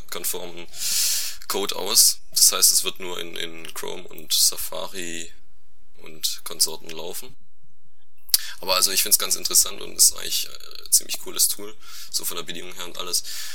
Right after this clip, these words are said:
Und was mir aufgefallen ist, ist, dass es eigentlich, äh,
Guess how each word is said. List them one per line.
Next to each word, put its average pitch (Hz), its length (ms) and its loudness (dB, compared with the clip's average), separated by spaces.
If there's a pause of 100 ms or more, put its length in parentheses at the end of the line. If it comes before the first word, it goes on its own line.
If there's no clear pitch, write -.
(180)
Und 87 160 -2
was 92 200 10
mir 92 300 8 (400)
aufgefallen 87 580 4
ist, - 360 6 (720)
ist, - 200 8
dass 90 100 0
es 87 140 6
eigentlich, - 680 0 (760)
äh, 85 240 -4